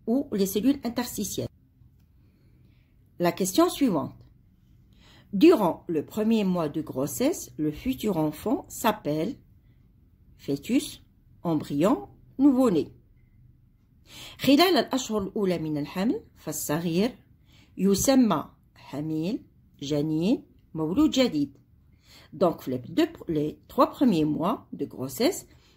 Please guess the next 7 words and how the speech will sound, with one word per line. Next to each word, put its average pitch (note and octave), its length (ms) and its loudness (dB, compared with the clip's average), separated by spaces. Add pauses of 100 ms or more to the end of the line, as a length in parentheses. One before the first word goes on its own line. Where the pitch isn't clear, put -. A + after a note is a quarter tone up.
(140)
le F#3+ 120 2
futur G#3+ 340 0
enfant, C#4+ 640 0
on F3 60 -4
l'appelle A#3 500 -2 (340)
un E3+ 300 0
embryon. F3+ 520 0